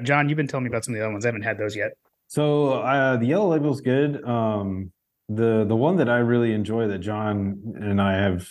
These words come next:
Speaker 2: have talked a good bit about, um, is the, um, Small Batch Select.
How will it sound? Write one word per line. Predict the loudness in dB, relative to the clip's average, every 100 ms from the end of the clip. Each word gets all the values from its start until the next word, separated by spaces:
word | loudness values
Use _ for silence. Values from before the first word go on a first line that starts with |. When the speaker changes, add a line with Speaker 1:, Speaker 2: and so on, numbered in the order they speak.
| -2
Speaker 2:
have | 0
talked | 6 4 6
a | 4
good | 4
bit | 2 2
about, | 2 2 0 -4
um, | -2 -2 -2 -2
is | -2 0 -2
the, | -2 0 2 0 0 -4 -10 _ _ -6
um, | 2 4 4 2 -2 -4 -8 _
Small | -2 4 6
Batch | 6 4 2 -8 -14
Select. | -4 2 4 4 2 0 -4